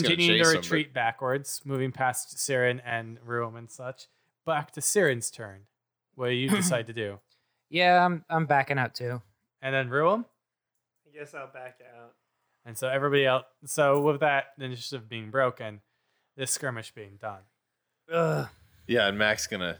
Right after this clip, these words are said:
Speaker 1: help them secure the board so they can lock it up, block it up, schlock it up.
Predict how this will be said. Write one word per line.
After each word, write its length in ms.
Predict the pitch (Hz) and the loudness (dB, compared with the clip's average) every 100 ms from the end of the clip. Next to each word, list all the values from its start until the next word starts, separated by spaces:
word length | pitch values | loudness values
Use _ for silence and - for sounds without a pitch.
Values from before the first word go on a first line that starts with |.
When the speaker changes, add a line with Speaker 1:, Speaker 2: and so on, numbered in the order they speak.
| _ | _
Speaker 1:
help 200 | 107 95 | -8 -6
them 140 | - 87 | -8 -8
secure 380 | - - 104 90 | -8 -4 -2 -2
the 60 | |
board 320 | 82 92 90 82 | -2 0 0 -2
so 120 | 87 | -10
they 120 | 85 | -12
can 240 | 85 80 - _ | -12 -20 -20 _
lock 300 | 92 92 87 | 0 0 0
it 80 | 87 | 0
up, 260 | 85 76 _ _ _ | -2 -2 _ _ _
block 240 | 92 87 | -4 -4
it 80 | 90 | -4
up, 220 | 85 78 _ _ _ _ _ _ | -6 -8 _ _ _ _ _ _
schlock 340 | - - 82 80 | -14 -2 -2 -2
it 60 | 80 | -4
up. 160 | 78 | -4